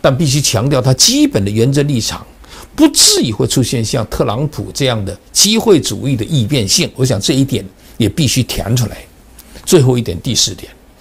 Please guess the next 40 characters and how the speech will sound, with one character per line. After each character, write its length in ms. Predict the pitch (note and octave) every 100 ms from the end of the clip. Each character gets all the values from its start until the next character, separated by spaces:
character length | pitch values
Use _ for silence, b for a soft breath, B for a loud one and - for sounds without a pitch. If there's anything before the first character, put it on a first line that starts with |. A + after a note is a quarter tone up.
| B B B B
中 360 | - F4 F4+
美 180 | E4 B2+
关 240 | - F3 E3+
系 220 | - D#3
进 240 | - D3+
入 100 | B2
了 80 | A2
一 60 | A#2
个 80 |
新 260 | A2 - C3+
的 80 | A#2+
历 160 | C3+
史 160 | A2+ F#2
时 220 | - -
期， 360 | G#2 - D3+ - - _ - -
与 200 | C#3+ C#3
四 300 | - D#4+ A#3
十 120 | C#3
多 200 | B2 C3+
年 160 | A2+ A#2
前 240 | - G2+
已 80 | -
经 160 | F2+ A2+
不 200 | - G#2
一 140 | F#2+
样 160 | G2 D#2+
了。 80 | D#2 - - B B B B
中 220 | - F4+
美 100 | E4+
两 260 | D#4 F#3 D#3+
国 100 | E3
的 80 | G3+
博 320 | - C3 E3
弈 200 | A#3 F3 -
在 140 | C#3+
目 200 | E3 C#4
前 180 | D3 B2
的 60 | C#3
展 360 | - - F#2 F2+
现 280 | - A#3